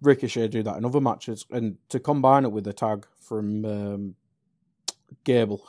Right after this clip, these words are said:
<laughs> I was gonna call him Mini-Me, <laughs> uh, with, from Gable, and yeah, it just worked in perfectly with, uh, the Sha-, the Shatter Machine. I think it was the perfect way for the Revival to win. Um, and I'm not sure where they go from this,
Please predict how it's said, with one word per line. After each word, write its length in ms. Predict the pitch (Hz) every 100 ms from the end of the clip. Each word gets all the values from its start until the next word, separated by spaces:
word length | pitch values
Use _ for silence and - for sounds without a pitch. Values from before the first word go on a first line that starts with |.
| -
<laughs> 100 | -
I 60 | 170
was 160 | -
gonna 220 | - 151
call 200 | 143 110
him 100 | 107
Mini-Me, 320 | 110 107 113 127 - -
<laughs> 180 | 170 - 196 - 285 247 -
uh, 400 | 143 135 131 120 165 202 190 170
with, 160 | 143 131
from 240 | - 131 123
Gable, 480 | 131 127 120 113 -
and 400 | 135 120 104 - -
yeah, 280 | 139 117
it 100 | 110
just 200 | 117 131
worked 300 | 165 143 107
in 180 | 113 101
perfectly 540 | - 104 101 - 104 104
with, 300 | 101 95 98
uh, 180 | 98 95 -
the 100 | 113
Sha-, 240 | - 120 120
the 160 | 120
Shatter 260 | - 113 104
Machine. 340 | 104 110 104
I 40 | 104
think 180 | 117
it 40 | 107
was 60 | 101
the 80 |
perfect 380 | - 113 104 101
way 140 | 110 107
for 100 | 104
the 120 | 104
Revival 460 | 101 104 101 98 -
to 60 |
win. 380 | 107 113 110 104 _ _ - - - _ -
Um, 420 | 113 110 113 107 - _ _ _ -
and 400 | 151 147 135 - -
I'm 140 | 147
not 240 | 185 190 139
sure 180 | - 170
where 220 | 147 135
they 240 | 127 131
go 300 | 120 113 110 104
from 340 | - 113 107
this, 460 | 113 120 - -